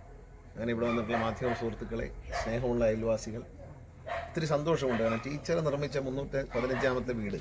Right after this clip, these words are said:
നൽകുമ്പോൾ അതിലൊരു എട്ടോ ഒമ്പത് വീടുകളുടെ താക്കോൽ കൊടുക്കാനുള്ള ഭാഗ്യം എനിക്ക് ലഭിച്ചിരുന്നു. അത് ഒമ്പതും, ആ, നമ്മുടെ മണ്ഡലത്തിൽ തന്നെയാണ്. പട്ടാഴി, വടക്കേക്കര, പുറവന്തൂർ, ഇങ്ങനെ,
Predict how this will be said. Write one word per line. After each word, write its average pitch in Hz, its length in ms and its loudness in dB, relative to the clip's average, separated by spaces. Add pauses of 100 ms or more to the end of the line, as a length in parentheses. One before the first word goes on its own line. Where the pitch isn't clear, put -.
(720)
നൽകുമ്പോൾ 127 420 4
അതിലൊരു 131 280 4
എട്ടോ 131 280 2
ഒമ്പത് 151 260 4
വീടുകളുടെ 127 460 2
താക്കോൽ 117 300 4
കൊടുക്കാനുള്ള 113 360 2
ഭാഗ്യം 107 320 -2
എനിക്ക് 107 200 2
ലഭിച്ചിരുന്നു. - 420 -2 (800)
അത് 139 300 6
ഒമ്പതും, 180 340 6 (120)
ആ, 147 80 4 (320)
നമ്മുടെ 147 240 6
മണ്ഡലത്തിൽ 147 320 2
തന്നെയാണ്. 135 300 4
പട്ടാഴി, 127 280 2
വടക്കേക്കര, 123 460 4 (380)
പുറവന്തൂർ, 127 400 4
ഇങ്ങനെ, 143 300 2